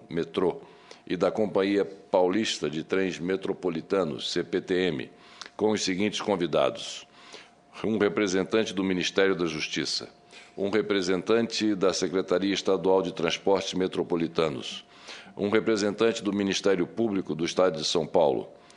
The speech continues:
um representante do Sindicato dos Metroviários de São Paulo, um representante da empresa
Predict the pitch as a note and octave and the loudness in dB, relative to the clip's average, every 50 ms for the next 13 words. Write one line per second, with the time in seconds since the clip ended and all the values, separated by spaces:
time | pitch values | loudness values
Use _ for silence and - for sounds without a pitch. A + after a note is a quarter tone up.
0 | - - - F#2 F#2+ F#2+ A2 - - G#2+ G2 F2+ F#2+ F#2 - - A2 G#2+ - G#2 | -18 -8 -4 -2 0 2 2 2 2 0 0 0 0 0 2 0 0 0 0 -2
1 | F#2 E2+ - - F2+ E2+ E2 - - G2 G2 F#2 G2 F2 F2 E2 F2+ F2+ E2+ - | -2 -2 -2 -4 -4 -4 -2 0 2 2 2 2 0 -2 -4 -2 -2 -2 -2 0
2 | E2 F2+ E2+ D2 F2+ F2 F2 F2+ E2+ E2 D#2+ D#2 - - - D#2+ D2 - - D#2+ | -2 -2 0 2 2 2 2 2 0 -2 -4 -4 -4 -2 -2 -2 -2 0 2 4
3 | D2+ C#2 A#1 G#1+ - - - - - - - - - - - G2+ G2+ G2+ G2+ G2 | 4 4 2 0 -6 -10 -14 -18 -20 -20 -20 -20 -12 -6 -4 -2 0 0 0 2
4 | G#2 G2 E2+ D#2+ F2 E2+ D#2+ - F#2 F#2 E2+ - E2+ D#2 E2 E2 D#2+ D2+ - - | 0 0 0 0 0 -2 0 0 0 0 -2 -4 -4 -2 -2 0 -2 -4 -4 -2
5 | E2 D#2+ D2+ C2 C#2 D#2+ D2+ C#2 - | -2 -2 -2 -2 -2 -2 -2 -2 -4